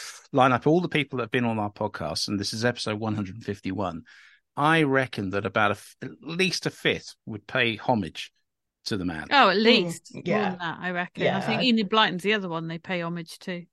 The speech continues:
Speaker 3: Uh, she is definitely my other, the other one that got me sort of into reading on my own.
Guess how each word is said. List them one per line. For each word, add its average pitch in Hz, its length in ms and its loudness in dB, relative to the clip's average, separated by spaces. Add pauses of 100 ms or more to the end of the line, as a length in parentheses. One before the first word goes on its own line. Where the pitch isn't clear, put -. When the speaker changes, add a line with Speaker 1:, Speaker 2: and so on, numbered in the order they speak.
(100)
Speaker 3:
Uh, 165 320 0
she 208 360 6
is 185 220 2
definitely 175 340 0
my 185 200 2
other, 180 240 4 (840)
the 202 200 4
other 185 160 6
one 185 200 4
that 180 120 0
got 190 200 4
me 185 380 -4
sort - 220 -2
of 180 80 -2
into 180 400 0 (100)
reading 185 420 2
on 180 120 2
my 180 160 4
own. 175 440 2